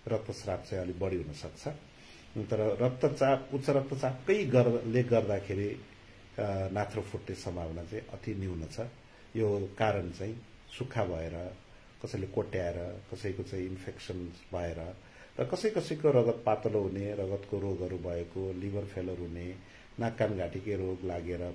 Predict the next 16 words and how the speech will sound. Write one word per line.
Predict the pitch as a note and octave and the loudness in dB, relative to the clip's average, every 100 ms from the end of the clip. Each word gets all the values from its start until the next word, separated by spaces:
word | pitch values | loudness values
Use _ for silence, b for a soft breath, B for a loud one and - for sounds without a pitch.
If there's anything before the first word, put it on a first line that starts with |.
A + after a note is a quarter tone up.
| - | 0
पनि | A#2+ D3 | 2 2
नाथ्रो | F2+ - F2 | 0 -4 -8
फुट्न | - D#2+ F2 | -8 -10 -10
सक्छ। | E2+ E2 - F#2+ - B B - | -8 -10 -8 -10 -10 B B -6
जसमा | A#2 B2 | -4 0
repeatedly | A2+ A#2 B2+ A#2 G#2 A2 A2 - - - | 2 2 2 0 0 0 -2 -4 -10 -8
त्यस्तो | G#2+ G#2+ G#2 G2+ B B B G#2 | -4 -2 -2 -4 B B B -4
नाकबाट | G#2+ G2+ G#2 | -2 0 0
रगत | G2 F#2+ F2+ | 0 0 -2
बगिराख्यो | F#2 G2+ G#2+ E2 - D#2 | -2 0 0 -2 -4 -6
भने, | D#2+ F2 G#2 - B B - | -6 -6 -8 -14 B B -8
अ, | F#2 F2 | -6 -4
सम्बन्धित | - G2+ G2 G2 G2 - | -2 0 0 -2 -4 -8
चिकित्सकलाई | F#2 - F#2+ - F#2 | -10 -6 -8 -6 -8
देखाएर | D#2+ F2 - D#2 D#2+ | -6 -6 -6 -6 -8
चाहिँ | D2 F2 | -8 -10